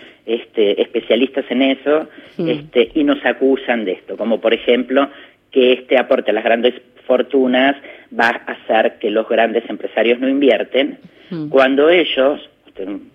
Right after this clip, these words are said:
Speaker 1: lo acordamos bien, disminuyeron a la mitad el impuesto a las riquezas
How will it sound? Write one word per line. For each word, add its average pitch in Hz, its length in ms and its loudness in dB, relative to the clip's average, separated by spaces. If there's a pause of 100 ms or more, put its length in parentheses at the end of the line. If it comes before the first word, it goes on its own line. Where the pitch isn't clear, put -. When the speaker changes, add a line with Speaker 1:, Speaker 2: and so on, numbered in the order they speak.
(140)
Speaker 1:
lo 73 160 -10
acordamos 107 460 -2
bien, 151 360 2 (280)
disminuyeron 113 800 -2
a 107 100 -2
la 110 160 0
mitad 135 520 0 (500)
el 107 160 -6
impuesto 101 360 -2
a - 20 2
las 117 160 2
riquezas 139 640 2